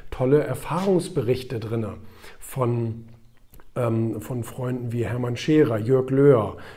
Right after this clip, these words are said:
von Il-, Ilkay und, sorry, ich kann den Nachnamen immer nicht richtig aussprechen, Özkiasglu, <laughs> sorry, ähm, äh, Oliver Pott und Rainer Zittelmann, Andreas Buhr, Harald Glöckler, Dirk Kräuter, Lorenzo Sibetta, äh, Felix Tönnissen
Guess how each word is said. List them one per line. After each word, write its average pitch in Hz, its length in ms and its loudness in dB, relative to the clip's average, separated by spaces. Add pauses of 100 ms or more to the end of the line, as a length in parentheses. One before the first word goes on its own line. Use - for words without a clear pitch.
von 131 220 -2
Il-, 147 440 2
Ilkay 151 440 6
und, 113 280 0
sorry, 107 300 -8
ich 101 120 -12
kann 120 140 -8
den 110 260 -8 (340)
Nachnamen 127 440 -2
immer 131 160 -2
nicht 139 160 -2
richtig 156 300 2
aussprechen, 131 560 -4
Özkiasglu, 127 1040 -4 (440)
<laughs> - 520 -12
sorry, 110 360 -4 (360)
ähm, 139 460 6
äh, 127 180 -2
Oliver 147 420 8
Pott 143 260 2
und 117 140 -2
Rainer 139 320 2
Zittelmann, 123 540 2
Andreas 127 520 0
Buhr, 98 480 -6
Harald 127 380 2
Glöckler, 143 520 4
Dirk 139 240 -4
Kräuter, 135 600 4
Lorenzo 135 480 0
Sibetta, 107 560 -6
äh, 113 380 -10
Felix 160 360 4
Tönnissen 104 460 -8